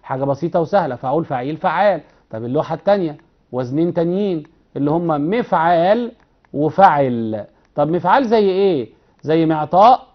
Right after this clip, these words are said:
مقدام، مغوار. طب فاعل زي إيه؟ زي حذر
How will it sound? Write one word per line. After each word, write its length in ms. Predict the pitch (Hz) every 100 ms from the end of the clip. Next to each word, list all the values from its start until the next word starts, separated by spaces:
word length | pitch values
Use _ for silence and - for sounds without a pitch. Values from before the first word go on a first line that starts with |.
| -
مقدام، 840 | 131 151 - 143 175 180 226 233 -
مغوار. 680 | 135 170 156 170 180 165 131 - _ _
طب 80 | 160
فاعل 360 | 147 247 240 208
زي 260 | 185 190
إيه؟ 360 | 190 202 175 117 _ _ _
زي 480 | 131 160 190 175 160
حذر 720 | - - 220 175 196 185